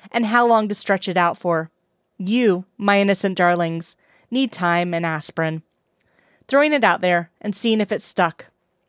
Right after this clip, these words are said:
Would you like me to make you some breakfast? Maybe some toast to go with your aspirin?" Mulder turned green, but Scully nodded. "Yes, please.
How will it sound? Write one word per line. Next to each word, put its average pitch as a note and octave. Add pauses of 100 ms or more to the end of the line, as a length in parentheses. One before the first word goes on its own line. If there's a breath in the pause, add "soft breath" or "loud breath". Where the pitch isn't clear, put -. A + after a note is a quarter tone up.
Would A3+
you A3
like F#3+
me G3+
to G3
make G3
you G3+
some F#3+
breakfast? G3+ (420)
Maybe C#4
some C#4+
toast -
to G3+
go G3
with F#3+
your G#3
aspirin?" E3 (1160)
Mulder E4
turned A#3+
green, F#3+
but E3+
Scully F#3+
nodded. E3+ (300)
"Yes, G#3+
please. E3+